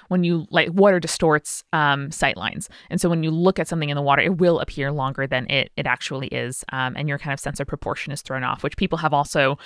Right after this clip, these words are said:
kind of put forth as, um, explanations for the kind of giant sea serpent or, you know, the giant sighting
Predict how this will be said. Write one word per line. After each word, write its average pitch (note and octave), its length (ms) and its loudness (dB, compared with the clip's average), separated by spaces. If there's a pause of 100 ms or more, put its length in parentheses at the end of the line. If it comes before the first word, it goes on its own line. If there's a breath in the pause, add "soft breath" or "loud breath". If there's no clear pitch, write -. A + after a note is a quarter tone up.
(140 loud breath)
kind D3 120 -2
of C#3+ 80 2
put - 160 -2
forth C#3+ 400 -2
as, C3 380 0
um, C#3 200 -2
explanations C#3+ 680 -4
for C3 500 0
the E3 60 -2
kind D#3 140 0
of C3+ 140 -4
giant D3 360 0
sea C#3+ 200 -4
serpent C#3 520 -2
or, C3+ 320 4 (120)
you F3 100 0
know, C#3+ 120 2
the E3 100 2
giant D3+ 440 2
sighting C#3+ 460 2